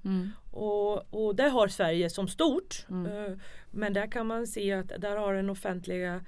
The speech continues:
Speaker 2: en mer, alltså större utmaningar än den privata sidan. Och jag tror att det blir att vi reproducerar, eh,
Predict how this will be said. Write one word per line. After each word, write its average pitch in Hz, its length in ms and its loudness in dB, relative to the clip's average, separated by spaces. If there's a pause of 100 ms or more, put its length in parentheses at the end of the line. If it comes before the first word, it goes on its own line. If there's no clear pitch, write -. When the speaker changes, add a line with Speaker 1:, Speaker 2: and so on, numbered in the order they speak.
(320)
Speaker 2:
en 196 400 4 (260)
mer, 294 380 2 (260)
alltså 214 180 -6
större 262 340 4
utmaningar 175 640 0
än 170 120 -2
den 165 140 -4
privata 175 460 -4
sidan. 185 420 -6 (380)
Och 226 120 2
jag 247 160 4
tror 233 340 2
att 196 140 -4
det - 80 -4
blir 240 240 2
att 202 180 -2
vi 214 100 0
reproducerar, 226 1120 2 (640)
eh, 196 1300 -6